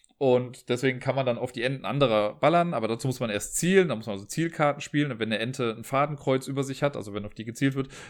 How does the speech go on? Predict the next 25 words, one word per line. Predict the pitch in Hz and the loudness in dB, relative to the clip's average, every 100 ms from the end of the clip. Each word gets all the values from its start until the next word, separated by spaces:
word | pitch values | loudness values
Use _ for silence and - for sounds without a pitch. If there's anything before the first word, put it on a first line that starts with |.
| - | -8
dann | 113 | 0
kann | 117 | 0
eine | 104 | 2
andere | 131 170 | 4 4
Person | 156 160 156 160 | 4 4 4 2
oder | 147 98 | 0 -8
die | 90 | -4
gleiche | 101 120 | -4 -2
Person | 120 123 123 - - | -4 -4 -4 -10 -6
dann | 117 123 | -2 0
mit | 123 | 0
einer | 107 104 | -2 0
Schusskarte | - 160 - 120 117 | 2 2 2 2 2
quasi | - 110 | -2 -4
drauf | 110 107 | -2 -6
schießen | - 135 135 | -2 -2 -4
und | 123 | -6
die | 110 | -4
Ente | 113 | -2
aus | 104 | -6
dem | 113 | -8
Spiel | - 139 147 | -6 2 2
nehmen | 135 131 | 2 -2
und | 104 | -2
dann | 101 101 | -6 -6